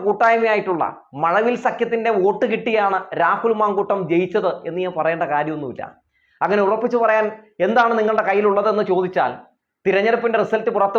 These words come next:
വന്നപ്പോൾ രാഹുൽ മാങ്കൂട്ടത്തിന്റെ ചിത്രം ഉയർത്തിപ്പിടിച്ച് എസ് ഡി പി ഐ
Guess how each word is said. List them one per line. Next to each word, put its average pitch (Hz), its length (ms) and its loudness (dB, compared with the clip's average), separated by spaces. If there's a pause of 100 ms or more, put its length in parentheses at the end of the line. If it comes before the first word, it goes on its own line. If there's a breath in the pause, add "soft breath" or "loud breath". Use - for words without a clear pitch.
വന്നപ്പോൾ 180 340 -2 (320)
രാഹുൽ 190 380 2
മാങ്കൂട്ടത്തിന്റെ 208 600 0
ചിത്രം 202 340 -2
ഉയർത്തിപ്പിടിച്ച് 196 580 0 (360 loud breath)
എസ് 175 160 -4
ഡി 240 80 0 (100)
പി 240 80 0
ഐ - 20 4